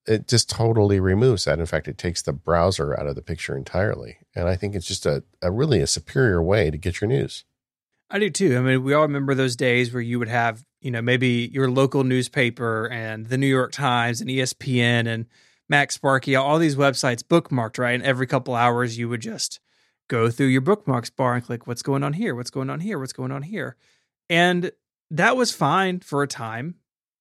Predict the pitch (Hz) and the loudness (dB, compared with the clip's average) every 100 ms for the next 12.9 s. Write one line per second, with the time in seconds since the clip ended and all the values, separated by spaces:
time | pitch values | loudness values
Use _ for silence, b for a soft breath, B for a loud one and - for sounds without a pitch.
0 | _ 143 143 143 - _ _ _ _ 151 | _ 0 2 0 -4 _ _ _ _ -2
1 | 147 147 175 160 160 147 156 151 151 - | 2 2 2 2 2 4 4 4 2 0
2 | - 185 190 - - - 139 131 127 127 | -4 -4 -2 -4 -6 -2 0 2 0 -6
3 | _ _ _ _ _ _ 143 135 147 147 | _ _ _ _ _ _ -2 2 4 4
4 | 135 147 135 135 135 131 - 147 131 120 | 2 0 0 2 2 0 -4 -4 -4 -4
5 | - - 135 196 202 123 - - 175 180 | -10 -8 0 4 4 2 -2 0 2 4
6 | 165 170 135 151 196 - 131 117 - - | 2 2 2 2 0 -4 -6 -10 -12 -14
7 | _ _ _ _ 160 180 175 151 139 - | _ _ _ _ 2 4 4 0 -2 2
8 | 143 127 - 127 127 131 123 131 120 113 | 2 2 2 0 2 2 2 -2 -4 -2
9 | 123 123 123 120 - - 143 120 110 120 | 0 0 -2 -6 -6 -6 -4 -4 -4 -8
10 | - 123 - 170 156 208 208 208 _ _ | -6 -6 -6 -6 -4 -4 -6 -10 _ _
11 | _ _ _ - 120 113 - - - _ | _ _ _ -6 -4 -4 -8 -10 -12 _
12 | - 185 190 175 175 135 82 87 | -14 -2 2 4 4 0 -6 -14